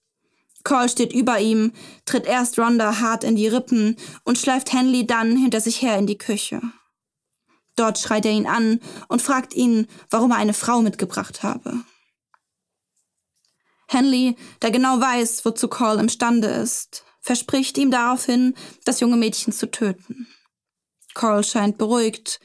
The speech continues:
Mit blitzenden Augen löst er die Fesseln seines Komplizen und die beiden gehen zurück in das Wohnzimmer. Mit schnellen Griffen schleift Cole den bewegungsunfähigen Tim in das Schlafzimmer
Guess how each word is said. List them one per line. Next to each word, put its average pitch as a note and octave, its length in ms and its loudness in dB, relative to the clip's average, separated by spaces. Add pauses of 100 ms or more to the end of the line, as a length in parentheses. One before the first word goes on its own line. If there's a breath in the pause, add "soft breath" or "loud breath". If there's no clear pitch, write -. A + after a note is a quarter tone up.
(260 soft breath)
Mit A#3+ 160 0
blitzenden B3 480 0
Augen A#3 400 2
löst A#3 300 2
er G#3 60 -2
die G#3+ 120 -2
Fesseln G#3+ 400 0
seines G#3 240 0
Komplizen A3 840 -2 (360 soft breath)
und A#3+ 120 2
die B3 60 2
beiden A#3 360 0
gehen A3 180 0
zurück G#3+ 340 -2
in G#3+ 80 -4
das G#3+ 220 -4
Wohnzimmer. A3 680 -2 (1400 soft breath)
Mit A#3+ 120 0
schnellen C4+ 300 2
Griffen C4 380 2
schleift A#3 420 -2
Cole A3 320 0
den A3+ 160 2
bewegungsunfähigen A3 1120 0
Tim G#3+ 280 0
in G#3 120 0
das A3 160 -2
Schlafzimmer A3 760 0